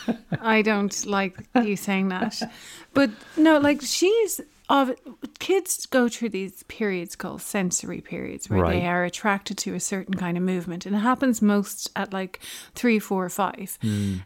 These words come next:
Speaker 2: And they will repeat and repeat this one thing that they enjoy doing,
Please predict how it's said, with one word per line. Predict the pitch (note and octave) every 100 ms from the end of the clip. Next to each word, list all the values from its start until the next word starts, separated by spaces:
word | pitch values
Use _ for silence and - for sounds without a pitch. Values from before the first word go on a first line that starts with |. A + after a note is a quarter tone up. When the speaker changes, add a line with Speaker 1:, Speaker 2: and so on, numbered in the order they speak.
| -
Speaker 2:
And | B3 A#3+ A#3+ G#3+
they | A3 D4
will | F4+ C4+
repeat | F#3+ F3+ - A3+ A3
and | G3
repeat | F3+ E3+ - G#3 G3
this | - F3 -
one | G3 A3 A3+
thing | F#3+ G3 F#3+
that | F3+ -
they | F3+
enjoy | F3+ F3+ F#3+ F#3+ F#3
doing, | F#3 F3+ F3+ F3+